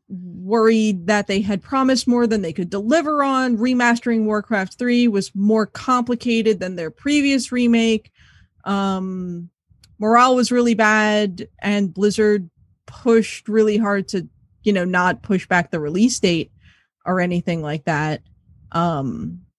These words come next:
and, uh, yeah, so it released, and it was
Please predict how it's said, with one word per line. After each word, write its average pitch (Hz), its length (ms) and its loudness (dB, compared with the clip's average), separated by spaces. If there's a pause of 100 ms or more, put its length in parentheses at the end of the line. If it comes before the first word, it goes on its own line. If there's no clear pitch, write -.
(600)
and, 202 480 0
uh, 196 640 -2
yeah, 311 300 2
so 214 260 2
it 214 100 2
released, 214 480 -2
and 208 140 0
it 208 100 -2
was 208 340 -2